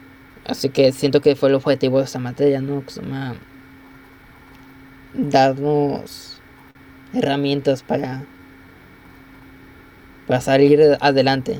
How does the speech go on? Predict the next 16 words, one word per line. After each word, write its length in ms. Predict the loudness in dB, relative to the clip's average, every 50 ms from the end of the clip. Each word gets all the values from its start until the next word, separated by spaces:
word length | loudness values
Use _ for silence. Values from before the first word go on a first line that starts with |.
| -10 -10 -8
Y 40 | -4
no 160 | -2 0 2
solamente 1300 | 2 2 2 4 2 2 2 4 4 6 6 6 6 6 6 6 6 4 0 -2 -2 -6 -6 -8 -10 -10 -12 -12 -14 -16 -20 -20 -20 -10 -4
mostrarnos 600 | -2 -2 -2 2 2 2 2 4 2 -2 -4 -2
que 120 | -2 -2
tenemos 260 | 0 0 -2 0 0 0
otras 600 | 0 4 4 6 6 6 2 -2 -10 -20 -20 -20 -20 -20 -20 -20 -20 -20 -20 -20 -20 -20 -20 -20 -20 -20 -20 -20 -20 -20 -20 -20 -20 -8
áreas, 540 | 0 2 2 4 4 4 4 2 0 -4 -10 -20 -20 -20 -20 -20 -20 -20
sino 180 | -8 -6 -2 0
también 280 | 2 2 2 2 0 -2
cómo 360 | 0 0 0 2 4 6 4
administrar 800 | 4 4 2 0 -2 -2 -4 -6 -6 -4 -2 -2 -2 -2 -4 -8 -14 -20 -20 -12 -6
parte 340 | -4 -4 -4 -2 2 4 4
de 280 | 4 4 4 2 0
lo 200 | 0 -2 -6 -6 -8
que, 340 | -8 -8 -8 -8 -8 -12